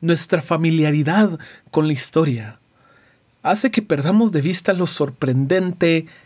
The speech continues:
e increíble que realmente es. Así que hoy la invitación es a ver esta historia con ojos frescos y entender qué es lo que ocurrió en esa aldea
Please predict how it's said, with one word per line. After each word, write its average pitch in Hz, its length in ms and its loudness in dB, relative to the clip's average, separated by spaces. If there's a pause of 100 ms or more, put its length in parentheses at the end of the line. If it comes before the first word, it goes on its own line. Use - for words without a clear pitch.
(140)
e 131 80 -2
increíble 139 920 2 (360)
que 147 140 0
realmente 135 920 0
es. - 340 -6 (1600)
Así 143 180 -6
que 165 120 0
hoy 185 160 4
la 190 80 0
invitación 160 640 -4 (640)
es - 160 0
a 180 60 2
ver 190 160 2
esta 208 180 0
historia 185 480 0
con 151 280 -2
ojos 175 440 -2 (220)
frescos - 920 -6 (720)
y 160 180 2
entender 147 500 0
qué 175 420 2
es 170 160 -2
lo 165 200 0
que 160 100 0
ocurrió 139 600 0 (580)
en 143 160 0
esa 143 200 0
aldea 131 500 -2